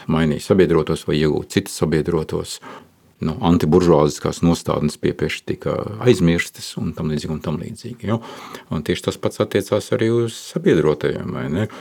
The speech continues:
Viņi bija tik tālu, diemžēl, eh, sapinošies ar šo te Krievu imperialismu, ka, eh, Nirnbergas,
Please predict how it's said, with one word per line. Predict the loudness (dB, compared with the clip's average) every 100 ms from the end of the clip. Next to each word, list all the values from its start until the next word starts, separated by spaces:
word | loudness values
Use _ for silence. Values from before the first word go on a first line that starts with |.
| -20 -6
Viņi | -2 0
bija | 0 -2
tik | -4 -2
tālu, | -2 -2
diemžēl, | 2 4 4 2 0 0 -2
eh, | -8 -20 _ -10 -8
sapinošies | -4 -2 0 0 -2 -2 -2 -2 -6 -6
ar | -2 -2 -4
šo | -6 -4 -4
te | -4
Krievu | -2 0 0
imperialismu, | 0 2 2 2 0 -2 -4 -4
ka, | -2 0 0 -2
eh, | -10 -20 -20 -14 -10 -8 -6 -4 -2 0 -2 -4 0
Nirnbergas, | 4 6 6 2 2 -2 -4 -10